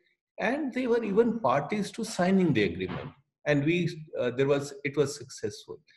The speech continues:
So basically, the idea is that when you bring, bring in the states as stakeholders,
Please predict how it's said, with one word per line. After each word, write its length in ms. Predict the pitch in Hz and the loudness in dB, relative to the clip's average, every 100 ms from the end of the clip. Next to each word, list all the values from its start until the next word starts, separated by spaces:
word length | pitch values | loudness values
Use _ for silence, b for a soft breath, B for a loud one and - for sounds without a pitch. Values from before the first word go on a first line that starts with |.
| b b b | b b b
So 200 | - 226 | 4 4
basically, 680 | 156 240 262 330 294 247 254 | 6 0 2 0 2 2 4
the 140 | 226 | 4
idea 320 | 175 165 175 175 | 4 4 4 6
is 380 | 175 185 175 | 4 2 -2
that 200 | 180 160 | -2 0
when 200 | 131 175 | 2 2
you 340 | 233 196 151 - | 2 0 -2 -8
bring, 460 | 113 131 196 202 - | -2 2 4 2 -4
bring 300 | 123 170 190 | -2 0 2
in 100 | 185 | 0
the 120 | 165 | 0
states 640 | 156 - 190 135 - - - _ _ _ | -4 0 4 4 2 -8 -18 _ _ _
as 260 | 139 139 - | 2 2 2
stakeholders, 880 | 147 143 - 127 127 139 160 175 | 0 0 0 0 2 2 2 -2